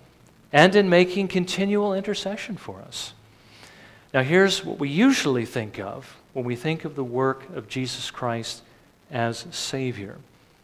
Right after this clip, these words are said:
Uh, all of them are involved, though, you need to understand, but this is the one we often think about. Now, what is a priest?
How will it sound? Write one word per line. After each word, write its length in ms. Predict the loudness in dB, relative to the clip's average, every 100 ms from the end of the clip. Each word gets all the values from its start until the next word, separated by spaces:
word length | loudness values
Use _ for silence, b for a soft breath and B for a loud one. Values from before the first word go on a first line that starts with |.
| B B B B -6
Uh, 160 | -6 0
all 260 | 2 2
of 60 | 2
them 160 | -2 -4
are 80 |
involved, 400 | -4 -4 -2 -4
though, 100 | -6
you 100 | -10
need 180 | -8 -8
to 80 | -8
understand, 520 | -10 -10 -6 -6 -6
but 80 | -8
this 180 | -12 -10
is 60 |
the 60 | -8
one 140 | -8
we 100 | -8
often 280 | -6 -8 -10
think 220 | -10 -10
about. 280 | -10 -14 -16 -18 B B B B B B
Now, 340 | 4 4 2 -12 -20 -20
what 220 | 0 2 2
is 100 | 0
a 60 |
priest? 680 | -4 -2 -2 -2 -6 -6